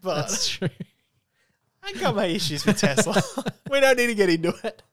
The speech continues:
Speaker 2: No, um, thank you for coming and listening to my idea, idea today, Dom. I'm, I can tell you're
Speaker 1: I'm so
Speaker 2: enthusiastic,
Speaker 1: hyped.
Speaker 2: and I, that makes me proud.
Speaker 1: Mm-hmm.
Speaker 2: Considering this was an idea that I, I stole away on for a dark day,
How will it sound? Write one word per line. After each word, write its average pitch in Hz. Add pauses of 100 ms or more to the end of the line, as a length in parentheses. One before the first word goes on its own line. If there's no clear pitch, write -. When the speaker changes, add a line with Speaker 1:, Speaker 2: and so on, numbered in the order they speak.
(840)
Speaker 2:
No, 233
um, 190
thank 233
you 214
for 196
coming 170
and 147
listening 139
to 131
my 127
idea, 123 (100)
idea 127
today, 123
Dom. 123
I'm, 135 (240)
I 131
can 139
tell 156
you're 151
Speaker 1:
I'm 131
so 151
Speaker 2:
enthusiastic, 135
Speaker 1:
hyped. 123
Speaker 2:
and 135
I, 127
that 127
makes 127
me 127
proud. 127
Speaker 1:
Mm-hmm. 156
Speaker 2:
Considering 190
this 151
was 151
an 143
idea 127
that 123
I, 120
I 120
stole 123
away 120
on 117
for 117
a 113
dark 113
day, -